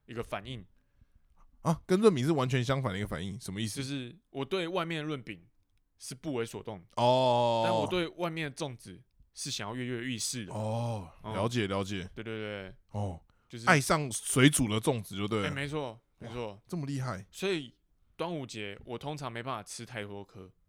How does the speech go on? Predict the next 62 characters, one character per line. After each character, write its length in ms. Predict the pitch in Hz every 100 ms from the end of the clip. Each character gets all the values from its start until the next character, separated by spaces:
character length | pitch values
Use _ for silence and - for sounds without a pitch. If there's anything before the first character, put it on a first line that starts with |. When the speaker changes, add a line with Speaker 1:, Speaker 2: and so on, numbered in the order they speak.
| _ _ _ _ _ _ -
Speaker 2:
因 80 |
为 60 | 151
你 60 | 123
要 100 | 110
去 140 | 147
吃 220 | - 123
外 160 | 127 120
面 160 | 117
的 80 | 101
粽 220 | 95 95
子。 160 | - - - _ _ -
Speaker 1:
因 160 | 147 156
为 340 | 160 143 131 -
真 180 | - 165
的 60 | 151
粽 200 | 147 131
子 160 | 107
可 140 | 98 110
能 100 | 101
没 140 | 101
办 240 | 127 120 92
法 80 | -
坚 220 | 143 139
持 240 | - 117
到 400 | 107 127 107 98 113 _ _ -
那 100 | 143
么 80 | 117
多 120 | 110
天。 280 | - 101 92 - - - - - -
Speaker 2:
<laughs> 640 | 254 - - - 214 -
但 160 | 240 208
润 180 | 208 185
饼 180 | 135
可 220 | 120 131 135
以 120 | 120
是？ 120 | 135
Speaker 1:
但 120 | 208
是 360 | 196 208 180 147 -
Speaker 2:
哎， 160 | 180 262
可 180 | - 190
是 140 | 262
那 160 | 285 254
客 240 | - 233
家， 260 | 214 208 208
客 260 | - 233
家 180 | 196 190
的 120 | 185
粽 220 | 165 190 151
子 180 | 127
没 120 | 117 139
有 240 | 143 113
帮 220 | 92 110
你 60 | 143
Speaker 1:
哎。 40 |
Speaker 2:
综 260 | 123 156 165
合 160 | 143
这 100 | 123
件 120 | 135 139
事 180 | -
情 200 | 131 110
吗？ 180 | 101 95
Speaker 1:
哎， 220 | 175 180